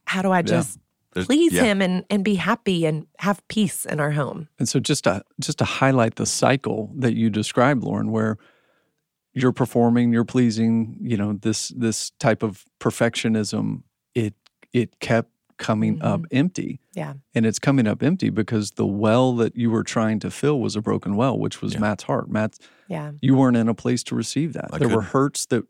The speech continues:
Speaker 2: were totally unrelated to Lauren.
Speaker 3: Yeah.
Speaker 2: And a validation and,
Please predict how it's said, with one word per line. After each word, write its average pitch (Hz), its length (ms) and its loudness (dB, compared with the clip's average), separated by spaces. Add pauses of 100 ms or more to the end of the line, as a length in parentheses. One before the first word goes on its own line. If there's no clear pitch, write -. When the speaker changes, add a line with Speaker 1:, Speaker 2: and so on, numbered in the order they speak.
(120)
Speaker 2:
were 107 280 -2
totally 147 500 2
unrelated 117 680 2
to - 120 -8
Lauren. 104 420 -2
Speaker 3:
Yeah. 82 160 -6 (380)
Speaker 2:
And 110 120 0
a 98 40 0
validation 113 840 0
and, 98 280 -6